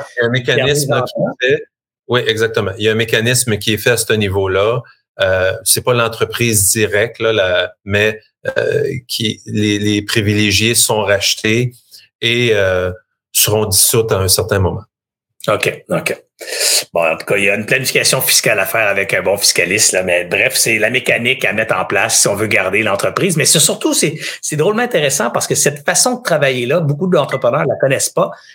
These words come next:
Speaker 2: mais c'est la bonne façon aussi de, de s'attacher du talent à long terme. On dit à un nouvel employé, tu vas être actionnaire, mais c'est pas vrai, je vais te donner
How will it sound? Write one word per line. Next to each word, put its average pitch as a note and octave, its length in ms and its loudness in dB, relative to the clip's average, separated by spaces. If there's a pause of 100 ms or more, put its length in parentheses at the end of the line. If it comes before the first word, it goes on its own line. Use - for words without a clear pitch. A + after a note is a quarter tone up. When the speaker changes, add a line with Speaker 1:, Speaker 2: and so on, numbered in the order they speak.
(160)
Speaker 2:
mais A#2 100 0
c'est - 180 2
la A#2+ 140 0
bonne D#3+ 260 0
façon D3+ 280 0
aussi D3+ 380 2
de, G#2 380 2
de F2+ 60 0
s'attacher C#3+ 600 0
du C#3+ 160 0
talent A2 260 0
à B2+ 60 2
long G2 180 0
terme. C3 300 0
On G#2 80 0
dit G#2+ 160 -2
à E3 120 2
un A#2+ 80 0
nouvel B2+ 220 0
employé, C3+ 460 0
tu - 140 -4
vas D#3+ 120 2
être G#3+ 100 0
actionnaire, D#3+ 520 0 (500)
mais A#2 160 0
c'est - 160 -2
pas C3+ 140 2
vrai, E3 200 2
je C3 80 -4
vais B2 80 -2
te A2+ 60 -12
donner C#3 680 -2